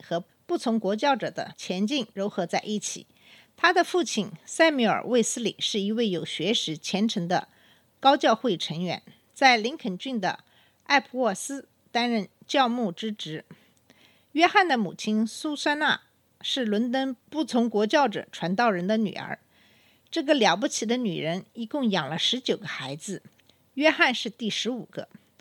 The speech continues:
她教育孩子们，杖责要畏惧，哭叫要轻柔。每个星期，她都会花时间单独对每个孩子进行宗教教育。要这么做，她必须有条不紊。直到她去世，约翰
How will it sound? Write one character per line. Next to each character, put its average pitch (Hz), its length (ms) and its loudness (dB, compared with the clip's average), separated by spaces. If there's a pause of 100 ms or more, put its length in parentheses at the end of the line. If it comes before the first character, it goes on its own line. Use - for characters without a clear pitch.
(320)
她 302 120 6
教 339 280 4
育 226 100 0
孩 180 240 -4
子 226 140 -6
们， 156 240 -4 (100)
杖 330 240 4
责 180 180 -4
要 214 200 2
畏 226 260 0
惧， 180 300 -6 (100)
哭 - 300 -2
叫 311 240 6
要 208 280 0
轻 254 280 -2
柔。 180 180 -4 (340)
每 185 140 -2
个 240 120 0
星 320 220 0
期， 330 280 -2 (220)
她 277 100 4
都 311 160 2
会 277 160 -2
花 262 300 4
时 - 180 -8
间 208 260 -2
单 285 280 0
独 190 160 -2
对 233 160 -2
每 185 160 -2
个 - 160 -8
孩 151 180 -4
子 196 160 -12
进 226 180 -2
行 180 300 -6
宗 269 240 -8
教 220 160 0
教 160 240 -2
育。 143 180 -12 (580)
要 277 120 6
这 285 160 2
么 269 140 -2
做， - 340 -2
她 214 140 -2
必 233 160 -4
须 214 180 -4
有 185 160 -4
条 - 260 -8
不 233 200 -4
紊。 185 120 -2 (540)
直 - 100 -10
到 349 140 4
她 339 180 0
去 330 240 2
世， - 280 0 (480)
约 262 120 2
翰 269 240 4